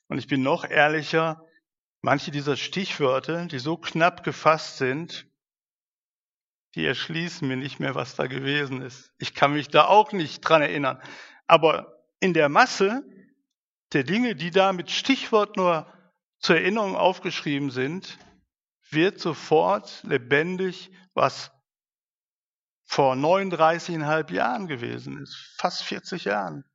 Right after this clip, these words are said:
oder länger. Und wir haben so viel erlebt.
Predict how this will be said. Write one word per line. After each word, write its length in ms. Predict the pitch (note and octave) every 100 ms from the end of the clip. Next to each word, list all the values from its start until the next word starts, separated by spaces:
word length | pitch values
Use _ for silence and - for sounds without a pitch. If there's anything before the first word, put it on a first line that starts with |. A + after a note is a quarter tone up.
| _
oder 160 | - D3+
länger. 380 | D3+ F#3 E3+ - _ _ _ _ _ _ _ _ _ _ _ _ _ _ _ _ _ _ _ _ _ _ _ _ _ _ _ _ _ - _ _ _ _ _ _ _
Und 340 | F3 D3+ B2 -
wir 160 | B2+
haben 140 | B2 A#2
so 100 | C3+
viel 300 | - G3 G#3+
erlebt. 600 | F#3 A#2+ - - -